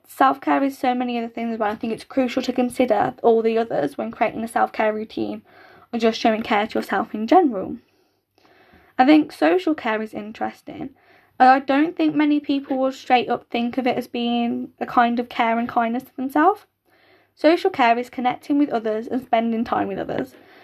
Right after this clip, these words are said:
This could be arranging meeting up with friends, calling a family member once a week, rekindling an old friendship, or even, like, joining a club or volunteering to try and meet new people. No one was meant to be isolated from others. I know saying that seems kind of ironic after covid,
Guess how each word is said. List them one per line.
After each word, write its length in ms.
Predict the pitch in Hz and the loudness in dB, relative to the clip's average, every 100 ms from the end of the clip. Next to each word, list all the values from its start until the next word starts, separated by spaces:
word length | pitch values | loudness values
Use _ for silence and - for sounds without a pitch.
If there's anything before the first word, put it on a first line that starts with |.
| - - | -14 -2
This 160 | 262 | 0
could 160 | 262 240 | 2 2
be 160 | 247 240 | 4 4
arranging 540 | 226 208 214 226 220 | 2 0 -2 -2 -2
meeting 280 | 220 - 208 | -4 -4 -4
up 60 | |
with 120 | - 269 | -4 2
friends, 440 | 330 285 214 220 | 4 4 0 -10
calling 320 | - 202 208 | -6 -6 -4
a 40 | 254 | 0
family 300 | 254 277 294 | 2 4 4
member 300 | 311 302 294 | 4 4 2
once 260 | 294 302 | -2 -2
a 40 | 302 | 0
week, 240 | 302 302 | 0 0
rekindling 560 | 233 254 330 330 320 277 | -6 -4 0 0 2 2
an 80 | 254 | 2
old 160 | 247 | 2
friendship, 260 | 240 226 226 | 0 -4 -2
or 60 | |
even, 160 | 233 247 | -2 -2
like, 140 | 226 | -4
joining 260 | 240 226 226 | -2 -2 -2
a 60 | 226 | -4
club 280 | 262 262 302 | -2 -2 -2
or 100 | 240 | 2
volunteering 800 | 247 240 240 220 202 170 277 - _ _ _ - | 2 2 -4 -4 -4 -6 -8 -10 _ _ _ -10
to 100 | 240 | 0
try 180 | 254 | 2
and 140 | 226 226 | 2 0
meet 180 | 220 196 | -2 -4
new 120 | 269 | 0
people. 480 | 440 220 220 196 233 _ _ _ _ _ _ _ _ - | 2 2 0 -8 -12 _ _ _ _ _ _ _ _ 2
No 240 | 277 359 | 6 6
one 180 | 453 392 | 6 2
was 140 | 349 | 4
meant 240 | 302 285 285 | 4 4 0
to 60 | |
be 120 | 269 | 0
isolated 480 | 269 254 254 247 233 | 4 4 2 -2 -2
from 160 | 240 226 | -4 -4
others. 320 | 202 196 - | -4 -6 -6
I 80 | 240 | -2
know 200 | 269 339 | 2 2
saying 380 | 330 - 285 294 | 2 2 4 6
that 180 | 285 269 | 4 0
seems 220 | 262 262 | -4 -2
kind 260 | 285 254 254 | 2 2 2
of 80 | |
ironic 460 | 247 226 233 226 - | 0 4 2 0 -6
after 200 | 226 233 | -8 -8
covid, 500 | - 226 220 196 - | -2 -2 0 -6 -8